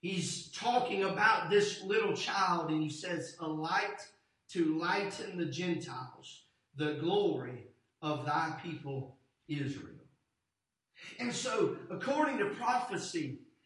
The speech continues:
God has ordained some things. <clears throat> Remember the, the words that I read there in, in, in the hymnal? According to God's plan, he began to mete out grace and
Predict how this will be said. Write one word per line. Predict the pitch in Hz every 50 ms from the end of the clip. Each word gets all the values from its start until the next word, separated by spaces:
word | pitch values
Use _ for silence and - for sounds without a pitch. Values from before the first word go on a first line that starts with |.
| _ - 143 135
God | - 208 220 233 233 226 226 180
has | 180 185 180 -
ordained | 185 202 202 - - - 196 208 214 226 214 196 180 175 160 156
some | - - 170 165 151
things. | - - 160 147 131 117 - - - - - - _ _ _ _ _ _ _ -
<clears throat> | - - - - - - - - - - - - - _ _ _ _ - -
Remember | - 190 233 247 233 226
the, | 196 185 180 - -
the | 180 180
words | 170 175 190 196 202 214 - -
that | 190
I | 175 170 170 160
read | 165 180 196 196 196 185
there | 190 190 185
in, | 185 180 180 175 170 156 156 - -
in, | 175 165 165 160 156 151 151 - - _ _ _ _ _ -
in | 170 156 151 147 143
the | 139 139 135 135 135 -
hymnal? | - 180 208 202 208 220 226 - - - - _ _ _ _ _ _ _ _ _ _ _ _ _ _ _ _ _ _ _ _ _ _ _ _ _ _ -
According | 139 - - 220 220 220 196 170
to | 156 156
God's | 139 131 170 170 - 104 196 196 160 151 135 - - - - - _ - - 202
plan, | 196 190 185 190 190 190 196 202 220 247 254 247 254 262 254 - - - - - _ _ _ _ _ _ _ _ _ _
he | - - 226 -
began | 175 196 - 190 196 202 196 170
to | 156
mete | 156 165 175 196 202 190 -
out | - - - - - 135
grace | 135 156 151 165 180 180 160 143 127 - - -
and | - 135 127